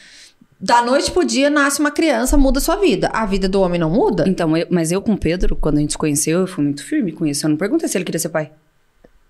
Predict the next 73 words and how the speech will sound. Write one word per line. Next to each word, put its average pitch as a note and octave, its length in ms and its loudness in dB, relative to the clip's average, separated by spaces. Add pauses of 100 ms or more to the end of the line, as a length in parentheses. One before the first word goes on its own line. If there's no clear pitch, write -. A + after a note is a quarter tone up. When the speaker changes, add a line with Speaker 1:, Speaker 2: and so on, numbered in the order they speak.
(100)
Speaker 2:
"Ué, D4+ 80 2
porque D4+ 180 -10
quem F3+ 100 -4
vai E3+ 100 -2
ser F#3+ 140 -2
mãe F3 120 0
sou F#3 120 -2
eu?" F#4 180 -2 (720)
Então, G#3 140 2
eu F#3 60 0
já G3 100 2
Speaker 1:
<laughs> - 20 -4
Speaker 2:
fiz, G3+ 160 0
dei G#3+ 120 2
minha A3+ 120 -2
decisão, D#4+ 440 0
ué. A3 180 -2 (120)
Speaker 1:
Você - 160 0
falou, B3+ 360 2
"Eu C4+ 180 2
não D#4+ 120 2
vou E4+ 100 0
ser G4+ 140 0
mãe." G#3+ 200 -2
Speaker 2:
Aham. G#3+ 300 0 (180)
Speaker 1:
É, F3 220 2
Speaker 2:
Aí E3+ 60 4
Speaker 1:
não, B3+ 80 4
Speaker 2:
ele C4+ 80 2
Speaker 1:
mas - 0 -
Speaker 2:
falou, D4 100 4
Speaker 1:
eu D4+ 60 4
Speaker 2:
"Não, - 80 4
Speaker 1:
acho E4+ 100 -2
super E4 120 0
Speaker 2:
porque," C4+ 120 2
eu C#4+ 200 2
falei, D4 200 -2
"Não, G#3 140 2
não, D#3+ 180 0
eu D3+ 180 0
não F#3+ 100 0
vou B3 120 -2
ser. A3 320 -4
Então, C#3 120 -14
você - 140 -14
tem, C#3+ 140 -8
se - 120 -12
você F#3+ 140 -4
quiser F3 460 -2
ser F3+ 180 -4
pai, C#3+ 180 -4
você D3 120 -6
vai E3 80 -4
ter E3 100 -6
que - 80 -12
procurar - 320 -4
uma F#3 140 -2
parceira F#3+ 400 -2
pra A3+ 100 -12
te - 100 -6
dar B3 100 -2
um - 40 -4
filho, G#3 300 -2
porque - 180 -10
eu D#3 160 0
não E3 120 -2
estou G#3+ 260 -6
Speaker 1:
É, G#3+ 160 2
Speaker 2:
disposta G3+ 480 2
a F#3+ 140 2
Speaker 1:
é. - 80 2
Speaker 2:
isso." G3+ 200 -2